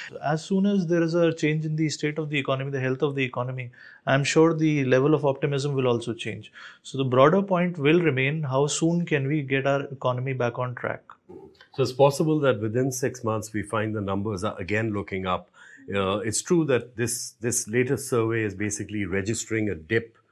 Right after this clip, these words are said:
Speaker 2: from the previous one, which was in February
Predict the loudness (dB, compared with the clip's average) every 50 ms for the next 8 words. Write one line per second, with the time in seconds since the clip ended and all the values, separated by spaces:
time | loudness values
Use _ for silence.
0 | _ _ _ -16 -6 0 2 4 4 4 2 0 -2 -4 -4 -2 0 2 2 2
1 | 0 0 0 0 0 0 0 -2 -4 -6 -8 -8 -8 -6 -8 -8 -10 -14 _ -4
2 | -2 -2 -2 -4 -6 -6 -4 -4 -4 -4 -4 -6 -8